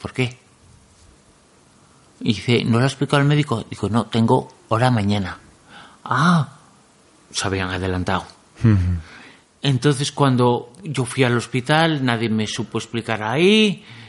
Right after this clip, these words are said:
Speaker 1: eh, nada. Al día siguiente fui al médico,
Speaker 2: Una
Speaker 1: porque
Speaker 2: angustia
Speaker 1: tenía
Speaker 2: de la
Speaker 1: hora.
Speaker 2: leche ahí.
Speaker 1: Y entonces ahí sí te dice, "Te han pedido hacer otra vez el, la resonancia para ver si sale lo mismo,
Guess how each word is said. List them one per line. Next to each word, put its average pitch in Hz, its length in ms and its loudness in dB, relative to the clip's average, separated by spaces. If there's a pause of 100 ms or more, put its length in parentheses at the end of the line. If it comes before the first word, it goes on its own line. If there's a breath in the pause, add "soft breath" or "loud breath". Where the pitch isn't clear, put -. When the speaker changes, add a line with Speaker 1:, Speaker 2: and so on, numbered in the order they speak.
(120)
Speaker 1:
eh, 113 340 0
nada. 143 520 0
Al 117 160 -2
día 117 120 -2
siguiente 113 360 -4
fui 110 200 -6
al 110 280 -6
médico, 147 640 -4
Speaker 2:
Una 120 140 2
Speaker 1:
porque 107 80 2
Speaker 2:
angustia 117 260 2
Speaker 1:
tenía 143 180 6
Speaker 2:
de 117 80 4
la 131 60 4
Speaker 1:
hora. 139 140 4
Speaker 2:
leche 107 220 -4
ahí. 107 300 -4
Speaker 1:
Y 135 80 0
entonces 147 460 -2
ahí 156 180 2 (200)
sí - 240 -4
te 160 160 2
dice, 120 440 -4 (720 loud breath)
"Te 127 120 2
han 110 160 0
pedido 110 460 0 (640)
hacer 110 360 -2
otra 104 200 -4
vez 107 280 -2
el, 95 800 -6
la 101 140 0
resonancia 120 600 -2
para 104 360 -2 (180)
ver 110 540 -2
si - 200 -8
sale 101 260 -2
lo 98 120 0
mismo, 151 420 0